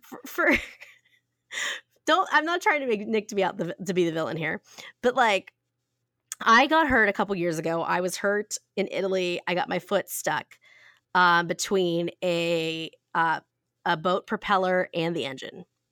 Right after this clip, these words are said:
I got my foot stuck and it crushed my foot. It was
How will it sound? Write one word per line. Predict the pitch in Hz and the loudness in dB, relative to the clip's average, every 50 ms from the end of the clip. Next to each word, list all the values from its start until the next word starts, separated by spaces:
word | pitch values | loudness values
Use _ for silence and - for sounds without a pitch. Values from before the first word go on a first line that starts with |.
| _ _ _ _ - - _ - | _ _ _ _ -20 -14 _ -6
I | 175 | -6
got | 151 101 | -4 -4
my | 170 | -2
foot | - 285 285 | -2 -2 -4
stuck | - - 254 233 - 220 | 0 0 0 0 2 0
and | 180 | -2
it | - | -2
crushed | - 170 156 - - | -4 -4 -4 -4 -8
my | 160 165 | -12 -12
foot. | - - - - _ _ _ _ _ _ _ _ | -12 -14 -14 -16 _ _ _ _ _ _ _ _
It | - 196 196 | -4 -2 -2
was | 190 202 196 180 160 156 - | 0 0 0 -2 -2 -4 -8